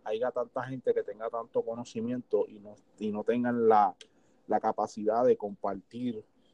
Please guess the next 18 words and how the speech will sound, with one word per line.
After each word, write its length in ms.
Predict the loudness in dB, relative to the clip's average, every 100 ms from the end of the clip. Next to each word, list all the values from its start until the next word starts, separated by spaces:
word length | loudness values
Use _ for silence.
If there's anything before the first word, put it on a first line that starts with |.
| _
Y 140 | -14 -10
no 100 | -6
tiene, 280 | -4 -4 -4
cuando 260 | -8 -8
digo 160 | -6 -4
compartir, 580 | -4 -2 -2 0 0 0 _ _ _ _ _ _ _
me 100 | -6
refiero 640 | -4 -4 -2 0 0 0
a, 240 | -6 -8 -12 _
a, 260 | -14 -14 -16 -20 _ _ _ _ _ _ -20 -20 _
a 200 | -2 0
eso 240 | 0 0 0
mismo, 320 | 0 -4 -6
mano. 260 | -6 -8 -10 _
O 40 |
sea, 220 | -2 -2 0
compartir, 920 | -2 -4 -4 -6 -4 -2 0 0 -4
dar, 380 | -2 0 0